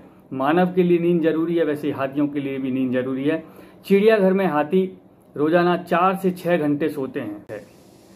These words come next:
अब एक रोचक बात जो अक्सर कहा जाता है कि एक हाथी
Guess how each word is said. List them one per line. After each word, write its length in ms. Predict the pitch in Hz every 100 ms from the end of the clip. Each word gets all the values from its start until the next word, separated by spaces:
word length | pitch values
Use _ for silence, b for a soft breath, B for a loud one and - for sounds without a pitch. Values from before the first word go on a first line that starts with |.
| B 214
अब 120 | 254
एक 140 | 233
रोचक 320 | 175 180 240
बात 380 | 175 170 135 - 131
जो 160 | 160
अक्सर 300 | 156 - 185 156 - - - - - -
कहा 200 | 143 156
जाता 280 | 151 147 160
है 140 | 160
कि 220 | 143 151 - - - - - - - - 165
एक 220 | 156 147
हाथी 600 | - 151 147 190 190 -